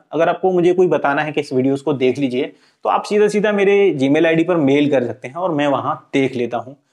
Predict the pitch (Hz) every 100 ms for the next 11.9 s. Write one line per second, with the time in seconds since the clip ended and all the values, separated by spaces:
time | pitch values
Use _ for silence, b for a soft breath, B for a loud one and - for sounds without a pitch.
0 | _ - 123 127 127 143 143 131 127 135
1 | - 131 127 127 131 120 117 127 127 139
2 | - - - 120 123 120 113 120 - 135
3 | 120 117 117 117 107 120 - _ _ -
4 | 156 202 202 190 208 160 139 180 185 196
5 | 196 170 170 190 190 175 175 180 180 156
6 | 131 127 135 135 139 135 135 131 127 131
7 | 135 135 147 139 165 139 127 - 131 135
8 | 127 123 123 131 127 123 139 135 b b
9 | 123 123 120 135 120 123 120 120 120 113
10 | 113 110 123 117 - - 151 175 185 180
11 | 180 135 127 143 139 127 117 151